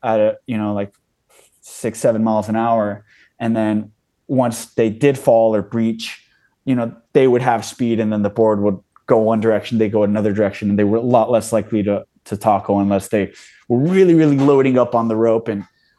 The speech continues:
you know, leaning against the boat and speeding up really fast and then kinda going over the handlebars. But yeah, we found that, you know, just depending on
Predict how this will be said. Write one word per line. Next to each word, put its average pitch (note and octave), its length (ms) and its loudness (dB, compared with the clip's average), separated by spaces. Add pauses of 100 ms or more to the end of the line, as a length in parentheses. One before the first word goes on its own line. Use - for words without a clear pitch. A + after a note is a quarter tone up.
you A#2+ 80 -2
know, A2 120 0
leaning A#2 360 0
against G#2 240 -4
the A2 60 0
boat G#2 220 0
and G2+ 140 -6
speeding G#2+ 380 -2
up F#2+ 160 -2
really G2 180 0
fast F#2+ 480 -2
and F#2+ 100 -2
then F#2+ 240 -4
kinda F#2+ 220 -6
going F#2+ 320 -2
over F2+ 180 -4
the E2+ 80 -10
handlebars. F#2 540 -6
But - 280 -2 (580)
yeah, B2+ 240 4
we B2+ 120 4
found B2 360 2
that, G#2 180 0
you F3 120 0
know, E3 80 -2
just D#3 240 -2
depending E3+ 460 0
on B2+ 280 0